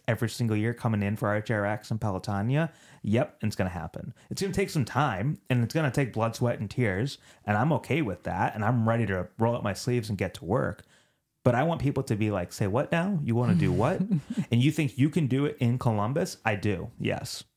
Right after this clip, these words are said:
Speaker 2: Audacious
Speaker 1: I do,
Speaker 2: goals, baby.
Speaker 1: sorry.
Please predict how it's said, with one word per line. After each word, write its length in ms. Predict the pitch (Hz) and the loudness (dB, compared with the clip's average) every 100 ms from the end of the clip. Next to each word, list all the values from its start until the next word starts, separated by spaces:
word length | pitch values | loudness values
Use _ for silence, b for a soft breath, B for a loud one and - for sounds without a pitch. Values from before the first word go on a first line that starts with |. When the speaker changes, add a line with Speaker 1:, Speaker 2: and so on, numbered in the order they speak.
| _ _ - | _ _ 0
Speaker 2:
Audacious 760 | 165 151 156 151 151 165 151 143 | 2 2 2 2 0 0 -2 2
Speaker 1:
I 100 | 156 | 2
do, 200 | - 165 | 4 4
Speaker 2:
goals, 120 | 165 | 2
baby. 120 | - 131 | 2 4
Speaker 1:
sorry. 440 | 139 143 139 - | 4 4 2 -2